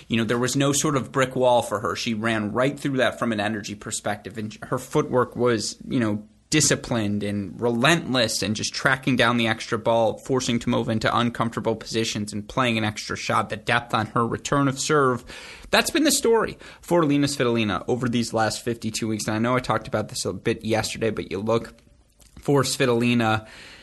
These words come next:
you know, again, over these last fifty-two weeks now, pretty solid numbers across the board. She's now thirty-seven and twenty-one overall. She's winning sixty-four percent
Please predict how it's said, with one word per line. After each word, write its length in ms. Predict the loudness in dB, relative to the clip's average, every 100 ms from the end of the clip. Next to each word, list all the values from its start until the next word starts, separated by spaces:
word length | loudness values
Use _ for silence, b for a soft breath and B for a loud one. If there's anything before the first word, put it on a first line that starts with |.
| B 0
you 80 |
know, 80 | 2
again, 320 | 4 4 2 2
over 320 | 2 4 2
these 280 | 2 2 4
last 380 | 4 4 -2
fifty-two 560 | -2 -4 -2 -4 0 0
weeks 340 | 0 -2 -4
now, 200 | -4 -6 -8
pretty 680 | -8 0 2 2 0 -2 -6
solid 540 | 0 2 4 2 0
numbers 460 | 0 0 -2 -4 -6
across 420 | -6 0 0 0
the 120 | -4
board. 300 | -4 -2 -2
She's 280 | -2 -4 0
now 260 | 2 2 0
thirty-seven 720 | -4 0 2 4 2 2 2
and 100 | -2
twenty-one 460 | 0 -2 0 0 0
overall. 440 | -2 -2 -2 -2
She's 200 | -4 -8
winning 200 | -6 -4
sixty-four 580 | -4 -4 -4 -4 -4 -4
percent 440 | -6 -10 -10 -12